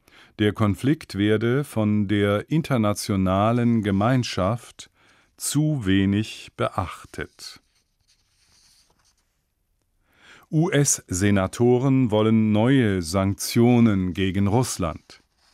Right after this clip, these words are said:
In den U S A wollen Republikaner und Demokraten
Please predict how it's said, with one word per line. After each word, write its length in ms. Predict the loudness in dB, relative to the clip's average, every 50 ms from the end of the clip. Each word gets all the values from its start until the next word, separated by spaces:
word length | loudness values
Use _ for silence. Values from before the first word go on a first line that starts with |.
| _ -20 -20 -14 -4 -2
In 140 | 0 2
den 180 | 4 2 2 2
U 200 | 0 0 2 2
S 240 | 2 2 0 -2 -4
A 340 | -2 -2 0 0 -2 -2 -2
wollen 320 | -2 0 0 2 0 0
Republikaner 1400 | 0 0 0 -2 -2 -2 -4 -4 -4 -2 -4 -4 -4 -4 -2 -2 0 0 2 2 2 2 2 0 0 -2 -2 -2
und 400 | 0 0 0 -2 -4 -8 _ -4
Demokraten 1080 | -4 -2 -2 -4 -6 -8 -6 -4 -2 0 0 -2 -2 -2 -2 0 0 0 0 -2